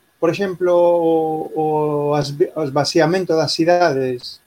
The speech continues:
como está a acontecer, eh, en algunhas grandes cidades, que a xente está a comprar quintas e casas nos arredores da... Como, como vedes isto? quer ser aquí, eh, como, como se ve aquí na Galicia,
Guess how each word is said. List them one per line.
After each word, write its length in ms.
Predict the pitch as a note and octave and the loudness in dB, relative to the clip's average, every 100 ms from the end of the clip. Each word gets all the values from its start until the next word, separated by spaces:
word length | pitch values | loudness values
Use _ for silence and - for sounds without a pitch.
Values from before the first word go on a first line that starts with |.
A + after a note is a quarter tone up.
| _ _ _ _ _ - | _ _ _ _ _ -10
como 160 | C3+ | -8
está 480 | C3+ D#3+ D3 C#3+ C3+ | -4 0 2 2 2
a 80 | C3+ | -2
acontecer, 720 | - C3+ C3+ - D3+ C3+ B2 A#2+ C3+ | -4 -8 -6 -2 0 0 -2 -8 -8
eh, 640 | B2 A#2+ A#2 A2 A2 A2+ A#2+ | -6 -6 -6 -8 -10 -14 -14
en 20 | |
algunhas 380 | B2+ C#3 C#3+ C3 | -10 -6 -4 -2
grandes 240 | C#3+ B2+ | -4 -4
cidades, 560 | - C3 D3 B2+ B2 - | -4 0 0 0 -4 -8
que 80 | - | -12
a 80 | - | -10
xente 240 | C#3 C3 | -10 -8
está 420 | - C3 B2+ A#2+ - _ _ _ _ - | -2 2 4 2 -6 _ _ _ _ -2
a 320 | B2+ A#2 A#2 - | 0 2 -2 -4
comprar 580 | B2+ D3 C#3 C3 B2 - | -2 2 4 4 2 -2
quintas 560 | D#3 D3 C#3 B2 - B2 | 0 0 0 -6 -4 -4
e 460 | A#2 A2+ A2 G#2+ - | -4 -6 -10 -18 -6
casas 800 | C3+ - B2 A#2+ A2+ G#2+ - _ _ _ _ _ | -6 -4 -8 -8 -12 -16 -18 _ _ _ _ _
nos 220 | C#3 B2 B2+ | -6 -2 -2
arredores 420 | B2 C3+ C3+ B2 | 0 2 2 2
da... 640 | B2 A#2+ A#2 A#2 B2+ C3 - - | 0 0 0 -2 -6 -12 -14 -4
Como, 340 | C#3+ C3+ B2+ | -2 -2 0
como 220 | F3+ D3+ | 0 2
vedes 260 | C3 B2 - | 2 0 -4
isto? 240 | B2 - - _ _ - | -8 -10 -20 _ _ -4
quer 80 | - | 0
ser 160 | C#3+ | 0
aquí, 160 | C#3 F#3 | 2 2
eh, 240 | G3+ F3+ | 2 -2
como, 340 | - F#3+ F#3+ E3 | 0 2 2 2
como 220 | G3 F3+ | 0 2
se 80 | F3+ | 4
ve 80 | |
aquí 160 | E3+ E3+ | 2 2
na 160 | E3 D#3+ | -2 0
Galicia, 320 | F#3+ G#3 | 0 0